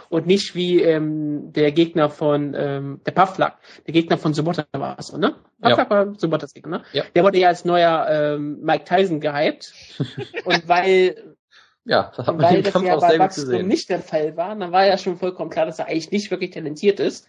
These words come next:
Speaker 1: Weil wenn er nur als großes Talent gehypt ist und nicht als Mike Tyson oder G S P oder Anderson Silva, dann
Speaker 2: Nein.
Speaker 1: kann er ja nicht besonders gut sein, aber er hat ja bewiesen, dass
Speaker 2: Das,
Speaker 1: Hype
Speaker 2: das
Speaker 1: nicht immer alles ist.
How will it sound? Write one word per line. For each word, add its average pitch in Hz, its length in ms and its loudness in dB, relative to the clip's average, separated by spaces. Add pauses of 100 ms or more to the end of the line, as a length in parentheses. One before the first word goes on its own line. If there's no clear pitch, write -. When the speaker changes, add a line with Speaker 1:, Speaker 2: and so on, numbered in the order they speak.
(300)
Speaker 1:
Weil 147 140 4
wenn 175 100 2
er 175 100 2
nur 196 120 2
als 196 140 0
großes 175 240 -4
Talent 160 280 0
gehypt 165 360 0
ist 160 180 -2
und 147 100 -6
nicht 165 280 0
als 147 260 -2
Mike 143 200 -2
Tyson 151 440 0
oder 147 160 0
G 143 180 -4
S 143 140 -6
P 156 240 2
oder 139 140 2
Anderson 147 300 -4
Silva, 156 380 2 (200)
dann 123 80 -10
Speaker 2:
Nein. 123 200 2
Speaker 1:
kann 170 140 4
er 185 60 4
ja 180 80 2
nicht 156 160 -12
besonders 165 400 2
gut 170 180 -2
sein, 160 340 0
aber 175 200 4
er 170 80 0
hat 170 120 -6
ja 156 140 0
bewiesen, 151 500 -6
dass 147 240 -2
Speaker 2:
Das, 123 120 -8
Speaker 1:
Hype 151 160 2
Speaker 2:
das 143 100 -2
Speaker 1:
nicht 143 120 -10
immer 143 140 -4
alles 139 200 -10
ist. - 240 -16